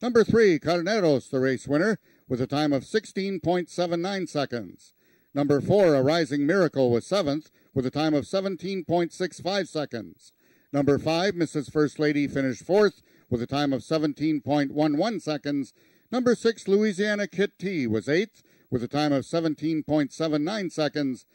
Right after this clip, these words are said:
Number seven, Corona's Chrome was second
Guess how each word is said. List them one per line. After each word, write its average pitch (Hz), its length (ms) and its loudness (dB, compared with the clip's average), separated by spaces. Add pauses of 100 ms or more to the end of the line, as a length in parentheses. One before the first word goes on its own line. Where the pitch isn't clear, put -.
(320)
Number 233 240 2
seven, 175 400 0
Corona's 160 440 2
Chrome 165 300 2
was 135 160 0
second 151 440 -4